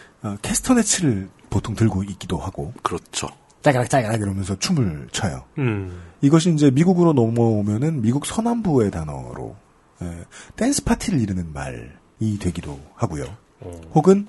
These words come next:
Speaker 1: 미국 말로는 이제 파티에서 뭔가 엎드려서 강아지 소리를 내거나, 에, 죽은 듯 쓰러지는 등의, 에, 파티에서 할 수 있는 바보짓도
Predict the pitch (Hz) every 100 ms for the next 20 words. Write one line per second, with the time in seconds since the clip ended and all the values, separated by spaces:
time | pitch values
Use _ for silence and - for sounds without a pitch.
0 | - 135 147 175 131 123 131 110 87 -
1 | - 254 - 233 170 107 123 95 90 135
2 | 175 _ _ 127 113 92 87 _ - 117
3 | - 123 113 131 - 127 131 123 143 110
4 | 87 64 69 - _ _ - 85 - -
5 | - 135 160 160 151 170 131 107 82 73
6 | 67 64 - - - - - 92 82 -
7 | - 202 - 175 170 143 156 151 - 123
8 | 190 175 - - _ _ _ 76